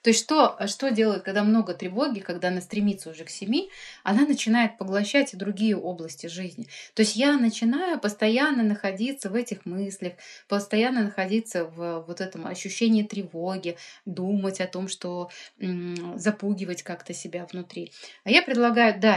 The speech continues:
это есть часть, и я здесь могу добавить вот эти какие-то, а, какие-то упражнения, которые мы обозначили,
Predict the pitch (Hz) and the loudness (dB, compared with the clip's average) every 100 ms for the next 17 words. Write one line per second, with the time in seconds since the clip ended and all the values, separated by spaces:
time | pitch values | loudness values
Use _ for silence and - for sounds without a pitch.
0 | 165 185 196 175 160 160 - - 294 311 | 4 -4 -6 -10 -10 -14 -6 0 0 0
1 | - 208 214 185 190 - 196 196 185 180 | -2 2 2 0 -6 -4 -4 -2 -4 -4
2 | 185 175 - 175 170 - - - 180 180 | -2 -4 -6 -12 -14 -14 -18 -16 -16 -12
3 | 175 - 180 185 190 214 208 190 190 190 | -10 -8 -8 -8 -8 -6 -6 -6 -6 -6
4 | 202 190 170 170 180 175 175 170 185 233 | -4 -6 -6 -8 -8 -8 -8 -6 -2 0
5 | 330 - 196 | 0 -4 -10